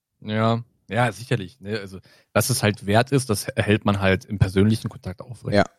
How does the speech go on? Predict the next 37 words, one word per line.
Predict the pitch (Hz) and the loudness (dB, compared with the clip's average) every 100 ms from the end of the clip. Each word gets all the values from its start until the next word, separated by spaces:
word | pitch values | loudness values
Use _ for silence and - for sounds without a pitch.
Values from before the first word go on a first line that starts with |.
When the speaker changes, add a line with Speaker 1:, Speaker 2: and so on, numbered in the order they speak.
| - | -4
Speaker 1:
Das | 98 - | -4 -2
definitiv. | 92 - 85 - - | -6 -6 -10 -12 -14
Das | 92 | 0
wär | 135 | 2
auch | 143 | 2
schade, | - 113 95 | 4 2 2
wenn | 92 | 2
nicht, | 110 127 | 4 4
weil | 95 | 4
was | 90 | 2
bleibt | - 101 - | 0 2 2
dann | 85 | 0
noch? | 85 _ _ _ _ _ - | -4 _ _ _ _ _ -10
Speaker 2:
Hm. | 160 98 151 _ _ _ _ _ - - _ _ _ _ _ 95 | -10 -10 -14 _ _ _ _ _ -20 -20 _ _ _ _ _ -6
Speaker 1:
Ja. | 92 | 2
Speaker 2:
Und | 143 | 4
du | 196 | 6
kommst | 196 202 - | 6 4 0
immer | 156 156 | 4 6
weiter, | 113 156 202 | 8 6 6
finde | 139 92 87 | 2 0 0
ich, | 85 | -4
auch | 78 87 | -2 -2
mit | 90 87 | -2 -6
sowas. | 87 80 85 - _ _ _ _ _ | -4 -4 -6 -8 _ _ _ _ _
Also | - 101 104 | -2 0 2
nur | 113 127 | 2 2
sich | 123 117 | 2 2
auf | 117 - | 2 2
so | |
eine | 113 | 2
Plattform | 101 117 - 131 120 | 4 4 4 2 2
zu | - | 0
verlassen | - 117 117 - | 4 6 6 4
und | 95 | 0
irgendeinen | 104 113 104 | 0 0 0
Headhunter, | 101 123 - 123 123 131 131 | 2 2 2 0 6 6 6